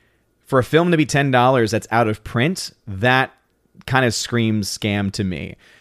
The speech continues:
Uh, because if anyone has ever followed Blu-rays and followed releases, you know that anytime a movie is out of print,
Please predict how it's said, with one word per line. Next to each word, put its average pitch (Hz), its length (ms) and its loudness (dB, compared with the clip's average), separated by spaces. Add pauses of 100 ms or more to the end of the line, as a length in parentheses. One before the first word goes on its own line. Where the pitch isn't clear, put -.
(120)
Uh, 98 280 -2
because 107 320 0
if 104 60 0
anyone 123 300 2
has 113 120 2
ever 110 180 2
followed 123 640 2
Blu-rays 107 500 0
and 98 140 -4
followed 110 580 2
releases, 101 680 -2 (380)
you 117 200 2
know 123 300 4
that 110 160 0
anytime 123 400 0
a 113 40 2
movie 110 220 0
is 104 140 -4
out 101 160 0
of - 160 -8
print, 135 320 -2